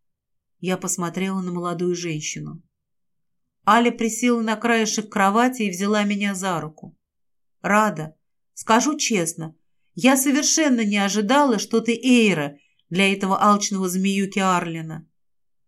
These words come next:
«Да, наверное, никто подобного не ожидал», вздохнула я в ответ. «Могу тебе сказать одно.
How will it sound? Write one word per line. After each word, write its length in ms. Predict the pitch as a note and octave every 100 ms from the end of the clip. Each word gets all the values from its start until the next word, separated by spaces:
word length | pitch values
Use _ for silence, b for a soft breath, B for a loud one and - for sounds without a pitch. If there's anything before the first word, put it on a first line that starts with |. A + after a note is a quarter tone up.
| _ _ _ _ _
«Да, 180 | D#3 F3
наверное, 600 | F#3 F#3+ G#3+ G#3+ G#3+ G#3
никто 480 | G3+ G#3 - C#4+ D4
подобного 580 | B3 G#3 G#3+ F3+ F3+ F#3
не 160 | F#3
ожидал», 680 | F3+ F3 G3+ F#3+ F#3 D3 - _ _ _ _
вздохнула 540 | E3 D#3+ F3+ F#3+ F#3+ F#3
я 240 | F3+ F3
в 40 | F3+
ответ. 500 | F3+ F3+ D#3+ D#3 _ _ _ _ _ _ _ _ _ _ _
«Могу 420 | F#3 G3+ G3+ C#4+
тебе 260 | D4 A3 A#3+
сказать 520 | - A3+ A3 A3+ A#3
одно. 540 | A3 F#3+ F#3 D#3+ D#3+